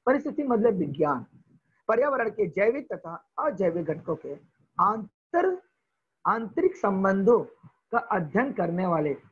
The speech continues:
विज्ञान को हम परिस्थिति कहते हैं।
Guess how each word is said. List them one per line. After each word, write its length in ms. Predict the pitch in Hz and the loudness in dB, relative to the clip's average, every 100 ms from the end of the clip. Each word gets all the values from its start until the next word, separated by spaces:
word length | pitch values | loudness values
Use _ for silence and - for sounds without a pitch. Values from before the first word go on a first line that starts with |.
| - 156 | -8 0
विज्ञान 480 | 160 - 170 208 | 0 2 0 0
को 180 | 202 151 135 - - | -2 -6 -10 -14 -6
हम 300 | 165 311 - - - | -2 -2 -4 -16 -2
परिस्थिति 420 | 156 156 151 160 | -2 -2 -4 -4
कहते 320 | 147 123 - | -6 -10 -12
हैं। 200 | 117 - | -18 -18